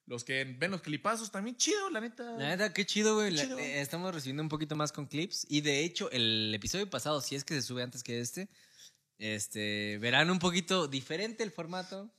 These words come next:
Speaker 1: Demasiado diferente.
Speaker 2: Un poco
Speaker 1: Fue como
Speaker 2: diferente.
Speaker 1: un cáliz, pero como que no nos convenció el cáliz.
Speaker 2: <laughs> Sí.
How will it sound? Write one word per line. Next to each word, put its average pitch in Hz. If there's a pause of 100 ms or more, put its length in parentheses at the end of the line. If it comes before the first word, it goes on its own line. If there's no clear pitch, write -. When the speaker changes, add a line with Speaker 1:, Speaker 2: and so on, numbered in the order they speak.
(200)
Speaker 1:
Demasiado 185
diferente. 175
Speaker 2:
Un 180
poco 190
Speaker 1:
Fue -
como 170
Speaker 2:
diferente. 151
Speaker 1:
un -
cáliz, 196
pero 139
como 131
que 156
no 185
nos 214
convenció 123
el -
cáliz. 170
Speaker 2:
<laughs> 147
Sí. 151